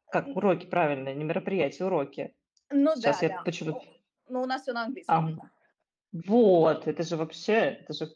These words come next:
Speaker 1: круто. То есть и там можно, наверное, ещё по, м, уровню, да, вот если, допустим, я приду, э, со своим партнёром <laughs>
Speaker 2: <laughs>
Speaker 1: деловым, к примеру, да, у нас с ним один уровень, э, английского, да, там,
Speaker 2: Мгм.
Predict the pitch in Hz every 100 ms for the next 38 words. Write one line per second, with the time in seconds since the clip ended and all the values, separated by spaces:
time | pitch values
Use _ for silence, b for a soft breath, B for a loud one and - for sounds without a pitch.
0 | _ _ - - 208 285 - 135 135 -
1 | 156 - 165 269 247 247 233 196 196 226
2 | 208 175 175 208 208 - 180 190 180 170
3 | 160 165 - 160 156 151 170 240 180 156
4 | 143 208 180 165 165 147 - 156 - 147
5 | 147 160 160 156 - _ _ _ _ _
6 | - _ - 170 165 185 202 185 220 226
7 | - 254 214 196 208 240 - - 370 311
8 | 262 202 220 214 220 214 - _ - 240
9 | 247 214 208 196 B B 403 294 202 285
10 | 240 262 233 220 208 226 226 220 208 202
11 | 185 180 175 170 170 160 156 156 180 175
12 | 147 151 - 202 180 208 - 156 151 -